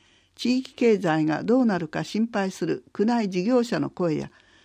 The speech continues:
地域経済の状況をどのように捉えているのか。答弁。新型コロナウイルス感染症拡大の影響は、地域経済に大きな影響を及ぼし、資金の枯渇や国や都、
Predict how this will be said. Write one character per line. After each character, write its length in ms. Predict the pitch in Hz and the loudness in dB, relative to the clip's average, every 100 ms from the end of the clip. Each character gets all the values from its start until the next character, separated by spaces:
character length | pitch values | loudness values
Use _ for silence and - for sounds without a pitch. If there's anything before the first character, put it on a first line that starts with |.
| _ | _
地 200 | - 233 | -2 -2
域 160 | 254 - | -2 -2
経 260 | 269 254 | 2 2
済 240 | 220 170 165 | 2 2 2
の 140 | 160 | 2
状 220 | 160 208 | 2 0
況 200 | 233 196 | 0 0
を 220 | 175 165 - | 0 0 0
ど 160 | 214 | 2
の 140 | 262 233 | 2 2
よ 160 | 196 | 2
う 60 | 165 | 0
に 100 | 156 | -2
捉 280 | 175 202 226 | -2 -2 -4
え 60 | |
て 140 | - 123 | -4 -8
い 80 | 131 | -6
る 100 | 147 | -6
の 100 | 131 | -8
か。 200 | - - _ _ _ _ _ _ _ _ _ | -14 -20 _ _ _ _ _ _ _ _ _
答 180 | 214 185 | 0 0
弁。 180 | 143 156 _ _ _ _ _ | -2 -10 _ _ _ _ _
新 280 | - 240 254 | -2 4 4
型 260 | 247 240 | 4 -2
コ 120 | - 220 | -2 0
ロ 120 | 254 | 2
ナ 200 | 262 240 | 2 2
ウ 40 | |
イ 20 | 196 | 0
ル 80 | |
ス 140 | 170 - | -2 -4
感 200 | 214 254 | -4 -2
染 280 | 254 240 233 | 0 -2 0
症 320 | 220 196 190 | 0 0 0
拡 300 | 196 190 247 | -4 -2 0
大 200 | 240 233 | 2 2
の 120 | 202 | 2
影 180 | 180 196 | 0 0
響 300 | - 170 156 | 0 0 0
は、 120 | 151 _ _ _ - | -4 _ _ _ -6
地 180 | 233 254 | -4 -2
域 160 | - | -4
経 260 | - 254 202 | 0 2 2
済 240 | 170 160 | 2 2
に 160 | 156 - | 0 0
大 180 | 240 269 | 0 0
き 120 | 262 180 | -2 -2
な 80 | 170 | 0
影 160 | 196 240 | 0 0
響 220 | 220 170 | 0 0
を 80 | 147 | -2
及 100 | 143 | -4
ぼ 140 | 131 | -6
し、 160 | - - _ _ _ _ | -10 -16 _ _ _ _
資 140 | - - | -12 0
金 240 | 262 220 | 2 4
の 100 | 165 | 2
枯 180 | 156 160 | 0 -4
渇 280 | 175 180 165 | -4 -4 -4
や 180 | 147 - - | -4 -6 -8
国 280 | - 202 226 | 0 4 4
や 160 | 208 196 | 2 -2
都、 260 | 170 - | -2 -2